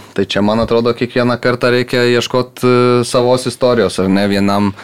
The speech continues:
pritrūksta patirčių europinių,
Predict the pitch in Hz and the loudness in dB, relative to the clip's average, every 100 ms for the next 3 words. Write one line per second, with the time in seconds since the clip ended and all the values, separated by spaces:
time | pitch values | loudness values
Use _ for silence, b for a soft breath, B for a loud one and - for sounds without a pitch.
0 | B B B B B B _ - 107 107 | B B B B B B _ -2 0 0
1 | 113 - - 110 104 101 101 95 113 107 | -2 -2 0 2 4 2 0 -2 -2 -2
2 | 107 - - 143 151 147 143 147 156 151 | -4 -2 0 2 4 2 0 0 2 2